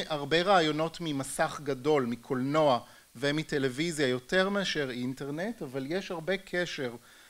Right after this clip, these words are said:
בין איך שאנחנו מעצבים היום ספרים, לבין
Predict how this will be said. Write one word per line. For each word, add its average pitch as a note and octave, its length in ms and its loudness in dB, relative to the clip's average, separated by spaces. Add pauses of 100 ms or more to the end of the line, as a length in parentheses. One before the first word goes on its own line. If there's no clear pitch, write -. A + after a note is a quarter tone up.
(100)
בין D#3 220 2
איך D#3 220 0
שאנחנו E3 320 0
מעצבים C#3+ 640 -4
היום C#3+ 260 0
ספרים, E3 680 -6 (540)
לבין D3 440 0